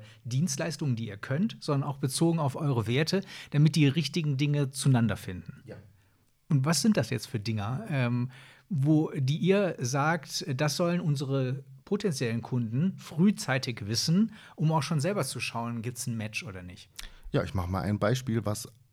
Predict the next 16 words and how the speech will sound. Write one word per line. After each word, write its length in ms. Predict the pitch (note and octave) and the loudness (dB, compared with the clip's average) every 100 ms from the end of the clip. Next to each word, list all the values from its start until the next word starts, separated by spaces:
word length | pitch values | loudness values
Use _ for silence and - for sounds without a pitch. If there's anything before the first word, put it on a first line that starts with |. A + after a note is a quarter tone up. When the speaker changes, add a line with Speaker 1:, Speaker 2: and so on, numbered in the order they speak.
| - | -4
Speaker 2:
am 220 | F#2+ F#2+ | 2 4
Markt 380 | G2 A#2 B2+ - | 4 2 -2 -6
hier 360 | A2 G#2+ G#2+ - - - - - | -2 -2 -2 -6 -20 -20 -20 -6
wie, 220 | A2+ - - | -4 -4 -8
wie 220 | - D#3 C#3 - | -6 -4 -4 2
ein 180 | A#2+ | 4
Lauffeuer 640 | A#2+ G#2+ A#2 - - G2 F#2+ | 6 4 2 0 -6 -4 -4
durch 140 | F#2 | -6
die 140 | - E2 - | -8 -6 0
ganze 260 | F2+ F2 | 2 2
Branche 340 | E2 - E2 E2+ | -2 0 0 -2
gerasselt 440 | D#2 - - - | -4 -6 -6 -6
ist. 240 | - - - _ _ _ _ _ _ _ _ _ _ _ _ _ _ _ _ _ | -8 -10 -20 _ _ _ _ _ _ _ _ _ _ _ _ _ _ _ _ _
Einer 340 | A#2+ B2+ B2 - - - - | 2 4 4 0 -12 -20 -4
unserer 480 | A#2 A2 G#2 F#2+ F#2 - | 0 2 2 0 -2 -2
Hauptelemente 1000 | C#3+ C#3 - - F#2+ F2+ E2+ B2+ C3 | -2 -2 -8 -2 0 2 0 -2 -2